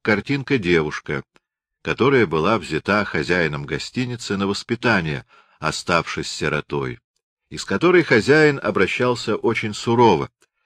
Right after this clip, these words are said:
заставляя её исполнять самую грязную работу на дворе и в кухне. Андрес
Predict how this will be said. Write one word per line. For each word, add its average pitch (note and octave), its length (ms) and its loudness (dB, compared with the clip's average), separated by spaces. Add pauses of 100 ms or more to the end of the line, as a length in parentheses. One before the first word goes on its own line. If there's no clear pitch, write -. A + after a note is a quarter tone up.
(140)
заставляя E2+ 760 0
её F#2 380 0
исполнять F2 560 -2
самую E2+ 400 -2
грязную D#2 460 -2
работу G#2+ 500 0 (280)
на D#2 120 -8
дворе D2+ 380 0
и - 20 -6
в - 100 -14
кухне. C2 440 -8 (840)
Андрес C3 760 -2